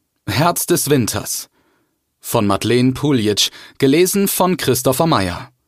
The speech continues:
Produziert von der Hörbuchmanufaktur Berlin. Erstes Kapitel.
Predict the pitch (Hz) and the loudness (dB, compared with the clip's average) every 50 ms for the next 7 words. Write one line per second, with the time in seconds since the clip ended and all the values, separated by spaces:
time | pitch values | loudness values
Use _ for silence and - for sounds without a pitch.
0 | _ _ _ _ _ _ _ - - 110 104 107 101 - - - 165 185 196 - | _ _ _ _ _ _ _ -8 -6 -4 -2 -2 -2 -2 -2 0 2 2 2 2
1 | - - 131 113 101 98 92 95 90 143 170 160 180 165 - 147 147 139 151 143 | 0 0 2 2 2 2 0 2 2 0 2 2 0 -2 0 0 0 2 2 2
2 | - - 139 135 - - 117 110 101 95 - 147 170 160 123 95 85 85 82 - | 0 0 -2 -2 -2 -2 0 0 0 2 2 0 2 2 0 0 -2 -4 -6 -10
3 | - - _ _ _ _ _ _ _ _ _ _ _ _ _ _ _ _ _ _ | -14 -18 _ _ _ _ _ _ _ _ _ _ _ _ _ _ _ _ _ _
4 | _ _ _ _ _ _ _ _ _ _ _ - 143 151 151 - - 156 143 - | _ _ _ _ _ _ _ _ _ _ _ 0 0 2 2 0 0 -2 -4 -2
5 | - - 135 131 127 110 98 - - | -2 -2 -2 -2 -2 -4 -6 -6 -8